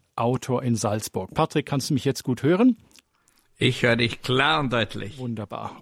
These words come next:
Speaker 1: Und ich höre mich jetzt auch nicht mehr im Echo. Dann ist alles gut. Patrick, dann können wir loslegen. Ähm, wir reden ja heute über starke Männer und heile Väter. Und jetzt mal was ganz Simples zum Anfang. Was außer der Biologie und der Genetik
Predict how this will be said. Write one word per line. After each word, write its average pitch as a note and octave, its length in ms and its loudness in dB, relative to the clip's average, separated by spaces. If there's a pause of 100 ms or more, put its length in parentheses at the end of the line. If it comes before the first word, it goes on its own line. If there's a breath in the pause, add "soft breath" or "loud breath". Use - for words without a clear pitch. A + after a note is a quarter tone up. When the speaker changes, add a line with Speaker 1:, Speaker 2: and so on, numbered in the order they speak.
(120)
Speaker 1:
Und B2+ 260 -4
ich B2+ 180 -8
höre A#2+ 220 2
mich A#2 160 4
jetzt - 180 -4
auch B2 180 2
nicht B2 180 -2
mehr A2+ 120 4
im A#2 120 2
Echo. B2 340 0
Dann A2+ 220 0
ist A2 200 -2
alles D3 300 2
gut. D#3+ 220 0
Patrick, E3 340 -2
dann C#3 160 0
können G#3+ 220 4
wir E3+ 100 2
loslegen. D3 600 0 (580 loud breath)
Ähm, F3+ 240 4
wir D#3 160 2
reden G#3+ 180 2
ja F3 140 2
heute G3+ 240 2
über D#3+ 160 -2
starke F#3 560 0
Männer D#3 380 2
und - 320 0
heile C#3 340 2
Väter. C3+ 560 0 (460 loud breath)
Und C#3+ 180 4
jetzt E3+ 220 0
mal D#3 240 4 (160)
was D3 200 -6
ganz A3+ 260 2
Simples G#3 380 2
zum E3+ 160 0
Anfang. A2+ 480 -2 (280 loud breath)
Was D3+ 360 0 (120)
außer G3 400 4
der D#3+ 160 0
Biologie B2+ 760 0 (120)
und F3+ 320 2
der C#3 80 4
Genetik B2 720 0